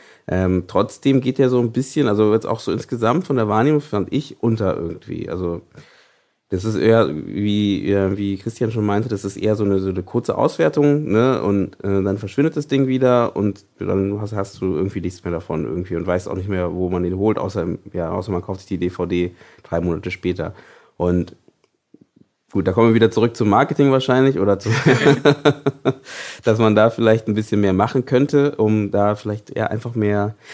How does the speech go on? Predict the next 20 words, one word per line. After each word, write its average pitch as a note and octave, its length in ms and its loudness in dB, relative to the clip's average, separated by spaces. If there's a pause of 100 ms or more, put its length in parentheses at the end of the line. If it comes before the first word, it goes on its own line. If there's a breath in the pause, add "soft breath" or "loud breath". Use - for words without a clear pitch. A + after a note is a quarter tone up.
aber G#2+ 100 2
vielleicht B2 240 6
müssen C#3+ 180 6
wir C#3 80 6
dann C3+ 180 6
auch B2 100 2
sagen, B2 420 4 (100)
wir G#2 300 0
als G2 160 -2
Filmemacher, G#2 640 2
auch G2+ 100 -6
wenn G2+ 140 2
du A#2 40 0
jetzt G#2 180 -2
einen F#2+ 80 -6
Kurzfilm A2 480 -4
machst G#2 260 -4
oder G2 160 -4
halt, F#2+ 240 -6
äh, F#2+ 40 -6